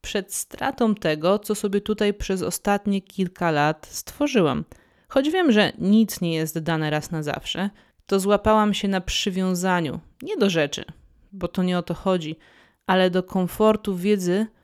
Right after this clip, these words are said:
o tym, jak wygląda moje życie i czego mogę się po nim spodziewać. Dobrze jest rozpoznać taki program, bo nieodrobienie tej lekcji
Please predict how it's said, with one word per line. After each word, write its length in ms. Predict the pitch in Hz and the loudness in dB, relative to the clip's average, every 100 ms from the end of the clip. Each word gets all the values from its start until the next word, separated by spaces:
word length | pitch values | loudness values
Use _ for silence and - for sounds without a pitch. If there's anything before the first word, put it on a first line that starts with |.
| _ | _
o 100 | 226 | 0
tym, 220 | 226 240 | 2 2
jak 220 | 233 240 220 | 4 2 -2
wygląda 420 | 220 226 220 214 | -2 0 2 2
moje 320 | 208 202 202 | 2 2 2
życie 300 | 202 190 - | 0 -2 -6
i 260 | - 165 _ | -8 -14 _
czego 380 | - 220 202 190 | -2 0 0 0
mogę 380 | 190 190 180 170 | 0 0 -2 -4
się 140 | 180 | -4
po 160 | 180 175 | -4 -2
nim 160 | 170 | -2
spodziewać. 760 | 170 - 175 156 156 - - - - _ _ | -4 -6 -4 -2 -4 -6 -14 -20 -20 _ _
Dobrze 540 | 180 170 208 247 240 240 | -12 -2 2 4 4 2
jest 220 | 226 - | 2 -2
rozpoznać 500 | 208 - 226 196 170 | -6 -2 -2 0 -2
taki 240 | - 175 | -4 -6
program, 480 | 165 156 151 165 202 202 - _ _ | -4 -2 0 0 -2 -6 -20 _ _
bo 320 | 180 170 190 - | -10 2 2 4
nieodrobienie 640 | 202 180 180 180 226 269 | 0 2 0 2 2 2
tej 180 | 196 170 | 2 2
lekcji 540 | 185 180 - 156 175 | 2 0 -4 -6 -6